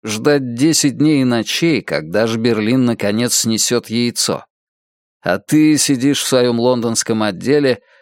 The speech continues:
облизываясь на поблескивающий приз, до которого рукой подать. Шеннон предложил тебе чувствительные разведданные, о которых можно только мечтать.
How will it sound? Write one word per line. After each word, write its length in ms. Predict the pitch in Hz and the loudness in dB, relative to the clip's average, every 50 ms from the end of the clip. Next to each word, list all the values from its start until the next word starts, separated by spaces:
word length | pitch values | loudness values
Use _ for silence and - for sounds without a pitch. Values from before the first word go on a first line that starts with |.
| _ - | _ -4
облизываясь 680 | 95 107 107 107 120 151 185 180 160 175 170 151 - - | -2 -2 -2 0 0 0 0 0 2 2 2 2 2 0
на 100 | 139 120 | 0 0
поблескивающий 1040 | - 127 113 98 110 120 151 165 160 - - - 139 143 139 131 - - - 127 | 0 -2 -2 -2 -2 -2 -2 -2 -4 -4 -4 -2 0 0 0 0 0 -2 -2 -4
приз, 480 | 117 - - 98 101 101 101 92 - - | -4 -4 -4 -4 -2 -2 -2 -2 -2 -2
до 120 | 92 107 | -2 -4
которого 480 | 95 - 107 104 - 147 143 131 131 131 | -2 0 0 0 0 0 2 2 2 2
рукой 380 | 131 139 131 - - 95 78 - | 2 0 -2 -2 -4 -4 -4 -6
подать. 640 | _ - 65 65 - - 52 55 - - - - _ _ _ _ _ _ _ _ _ _ | _ -10 -10 -8 -8 -8 -8 -8 -8 -12 -14 -14 _ _ _ _ _ _ _ _ _ _
Шеннон 460 | - - - 131 135 135 135 131 123 | -8 -2 0 2 4 4 4 2 0
предложил 500 | - 123 131 123 127 127 120 113 139 139 | 0 0 0 2 2 2 2 2 0 0
тебе 240 | 123 - 131 131 131 | 0 -2 -2 -2 -2
чувствительные 1000 | - - - 131 120 - - - 135 151 214 208 - - 170 170 170 156 151 151 | -2 -2 -2 0 0 0 -2 0 -2 -2 -2 -2 -2 -2 0 2 2 4 4 2
разведданные, 960 | 143 139 135 123 131 143 147 139 127 127 131 120 113 113 95 82 65 - - - | 2 0 0 0 0 0 0 0 0 0 0 0 0 0 -2 -6 -8 -10 -12 -10
о 120 | - 95 | -10 -4
которых 440 | - 110 107 - 123 123 120 113 - | -2 -2 0 0 0 0 0 0 -2
можно 420 | 117 117 120 123 113 123 123 117 | 0 0 0 0 0 0 0 -2
только 380 | - - 123 123 123 117 - 117 | 0 0 0 0 0 0 -2 -2
мечтать. 600 | 120 117 110 - - - 151 147 120 - - | -2 -2 -2 -4 -4 -2 -2 -2 -2 -4 -8